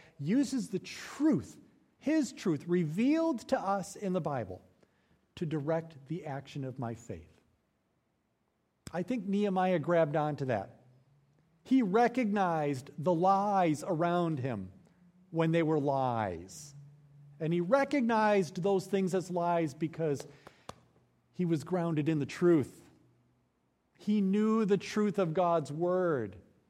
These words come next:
that gave him a clearer vision for how his faith could take action and take steps forward.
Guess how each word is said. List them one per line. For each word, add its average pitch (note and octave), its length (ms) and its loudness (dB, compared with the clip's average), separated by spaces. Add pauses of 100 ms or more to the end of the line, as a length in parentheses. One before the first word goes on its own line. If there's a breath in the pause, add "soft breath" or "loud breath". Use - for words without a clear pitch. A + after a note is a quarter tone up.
(960)
that F3+ 180 -6
gave A3 280 2
him G#3+ 160 2
a F#3 80 4
clearer E4+ 760 0
vision A#3+ 800 -2 (720 soft breath)
for G#3 120 -12
how F3 260 -8
his F3 260 -4
faith G#3+ 360 -4
could F3 180 -6
take - 360 -6
action C#3+ 680 -8 (360 soft breath)
and D#3 180 -6
take E3 260 -6
steps - 380 -8
forward. D3 680 -8